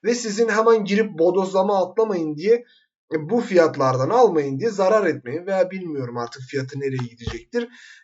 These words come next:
E, bu fomo oluşmasın diye Pi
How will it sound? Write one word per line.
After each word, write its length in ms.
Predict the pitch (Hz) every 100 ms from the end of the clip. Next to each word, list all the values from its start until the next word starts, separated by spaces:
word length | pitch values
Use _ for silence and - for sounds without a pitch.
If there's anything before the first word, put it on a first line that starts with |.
| -
E, 300 | 165 160 156 156
bu 300 | 233 233 202
fomo 360 | - 202 233 226
oluşmasın 800 | 202 208 233 185 160 - 139 139
diye 280 | 214 240 240 - _ -
Pi 320 | 233 240 226